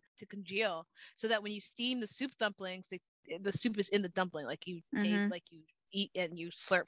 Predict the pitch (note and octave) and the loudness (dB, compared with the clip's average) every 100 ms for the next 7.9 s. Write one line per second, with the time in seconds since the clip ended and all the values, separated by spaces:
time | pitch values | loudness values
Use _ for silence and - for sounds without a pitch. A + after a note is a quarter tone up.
0 | _ _ _ F3 E3+ F3 E3+ D#3+ - _ | _ _ _ -16 -8 0 2 0 -4 _
1 | - F#3+ - B2+ - _ A3 G#3+ G3 G3 | 4 4 2 -8 -8 _ 2 4 4 0
2 | G3 F#3+ F3+ - _ - G3+ G3+ G3+ F#3+ | -4 -10 -18 -20 _ -14 -4 -2 -2 -2
3 | G3 F#3+ G3 F#3 F3+ E3+ - A#3 - _ | -4 -4 -6 -8 -10 -10 0 0 0 _
4 | _ - G3 G3 F#3 F#3 F#3 F3+ F3+ F3+ | _ -12 -2 2 2 2 0 0 -2 -4
5 | F3+ F3+ F3+ F#3+ F#3+ F#3+ C#4 G#3+ F3+ - | -6 -6 -4 -4 -8 -6 -4 -6 -6 -12
6 | - F#3+ F3+ F3+ F3+ F3+ F3+ F3+ F3+ F3+ | -4 0 0 -2 -6 -8 -6 -6 -6 -10
7 | - F3+ E3+ F3+ F3+ F3 - - B3+ | -10 -10 -8 -8 -6 -8 -12 -6 -6